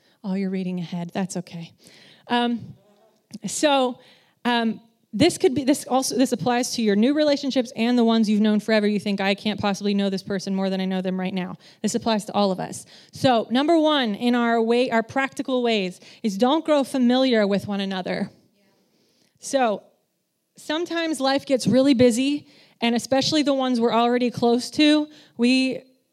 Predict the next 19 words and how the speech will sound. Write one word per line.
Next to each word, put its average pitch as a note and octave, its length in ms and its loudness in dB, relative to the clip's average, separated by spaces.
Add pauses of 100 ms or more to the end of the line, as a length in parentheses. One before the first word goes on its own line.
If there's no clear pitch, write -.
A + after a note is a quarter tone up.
(280)
we A#3+ 280 0
just G#3 240 -2
get A3+ 120 -6
familiar. A3 440 -2
We G3 100 -4
think, G#3+ 340 -4
"Okay, G#3+ 320 -6
that's G#3 220 -6
enough." G3+ 300 -4
We A3 100 2
think A#3 280 -2
that G#3+ 120 0
just A3+ 160 -2
because A3+ 240 -4
we're A3 80 0
in G#3+ 80 -2
proximity A#3+ 560 0
with F#3+ 160 0
them, F#3+ 300 -4